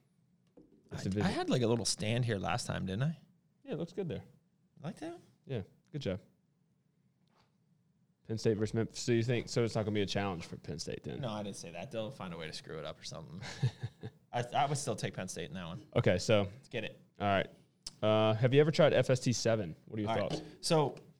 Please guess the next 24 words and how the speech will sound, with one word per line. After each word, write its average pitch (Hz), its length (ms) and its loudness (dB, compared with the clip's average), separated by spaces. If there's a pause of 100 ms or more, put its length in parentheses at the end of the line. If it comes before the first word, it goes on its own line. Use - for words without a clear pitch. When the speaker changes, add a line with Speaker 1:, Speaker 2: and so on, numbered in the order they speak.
(220)
Speaker 2:
for 131 80 -6
the 120 60 -2
people 175 280 2
that 131 120 4
are 110 60 0
just 127 260 -2
joining 113 360 0
Speaker 1:
Oh, 110 40 -4
Speaker 2:
us 110 140 0
Speaker 1:
okay. 92 160 -4
Speaker 2:
on 110 160 -2
here, 107 480 -2 (1400)
this 175 180 0
is 180 140 -2
like 123 180 0
a 87 240 -4 (560)
last 139 460 2
minute 147 320 2
Ask 120 280 -2
the 120 60 -8
Boss 113 320 2
because 110 280 -12
next 135 360 -2
week, 110 320 -6